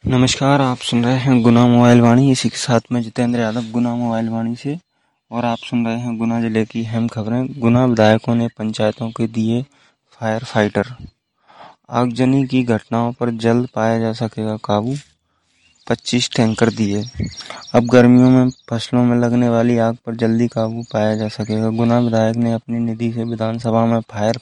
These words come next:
फाइटर टैंकर दिए हैं। अब तक वह पच्चीस पंचायतों में फायर फाइटर दे चुके हैं। बाकी पंचायतों में देने की भी उनकी योजना है। सत्तर लाख रुपए के ये टैंकर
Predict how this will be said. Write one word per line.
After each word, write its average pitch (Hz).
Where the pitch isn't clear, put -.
फाइटर 117
टैंकर 113
दिए 117
हैं। 117
अब 131
तक 123
वह 113
पच्चीस 117
पंचायतों 110
में 113
फायर 110
फाइटर 107
दे 113
चुके 107
हैं। 113
बाकी 110
पंचायतों 113
में 113
देने 113
की 120
भी 120
उनकी 120
योजना 110
है। 113
सत्तर -
लाख 117
रुपए 123
के 120
ये 120
टैंकर 117